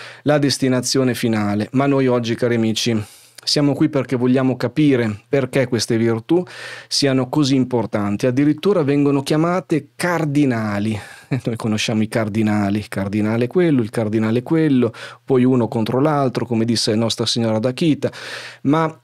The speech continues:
perché queste virtù sono dette cardinali? Perché i cardini sorreggono le porte, ad esempio, sorreggono le finestre, e allo stesso modo le virtù cardinali sorreggono tutte le altre virtù morali che sono, eh, s-,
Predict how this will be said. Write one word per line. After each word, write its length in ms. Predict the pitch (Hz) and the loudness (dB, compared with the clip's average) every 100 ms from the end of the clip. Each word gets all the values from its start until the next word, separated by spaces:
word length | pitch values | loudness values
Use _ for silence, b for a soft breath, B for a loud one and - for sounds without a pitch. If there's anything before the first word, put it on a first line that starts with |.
| - | -8
perché 320 | - 202 156 131 | -2 0 0 0
queste 300 | 127 - 131 | -2 0 2
virtù 540 | 139 139 131 190 190 | 2 2 2 2 2
sono 240 | - 135 | 0 0
dette 340 | 127 156 156 143 | 2 0 -2 -4
cardinali? 800 | 143 131 120 127 110 104 104 110 B B - | 0 0 0 0 0 0 -2 -4 B B -2
Perché 260 | 147 147 170 | -2 2 0
i 220 | 170 156 | 0 0
cardini 640 | - 202 208 196 202 190 | 0 2 0 2 2 2
sorreggono 720 | 165 156 135 151 160 156 156 151 | 2 0 0 0 0 2 2 2
le 120 | 151 | 2
porte, 520 | 190 202 127 107 117 | 2 2 2 -2 -2
ad 80 | 107 | 0
esempio, 640 | 110 113 110 104 120 110 | 0 0 0 0 -2 -2
sorreggono 580 | - 120 127 131 127 131 | -2 0 0 0 0 0
le 120 | 131 | 0
finestre, 800 | 127 151 190 139 - 123 110 - | 0 2 2 0 -2 -2 -4 -4
e 80 | - | -2
allo 180 | 139 139 | 2 2
stesso 300 | 147 156 180 | 0 0 0
modo 300 | 180 202 170 | 0 2 2
le 120 | 143 | 2
virtù 320 | 147 151 170 | 2 0 -2
cardinali 720 | 156 165 165 175 156 170 185 185 B B | -2 -2 0 0 0 0 0 -2 B B
sorreggono 920 | - - 202 135 127 117 117 135 143 | -4 0 0 0 0 0 0 0 0
tutte 260 | 143 180 165 | -2 0 2
le 80 | 135 | 2
altre 300 | 139 131 123 | 2 0 0
virtù 420 | 139 131 - 185 | 2 0 0 2
morali 580 | 165 185 110 104 123 123 B B B B | 2 2 0 0 0 -2 B B B B
che 160 | - 156 | -2 0
sono, 580 | 139 123 123 127 135 - | 2 2 2 0 -2 -2
eh, 520 | 135 123 117 110 107 | 0 2 0 0 -2
s-, 300 | - - | -2 -4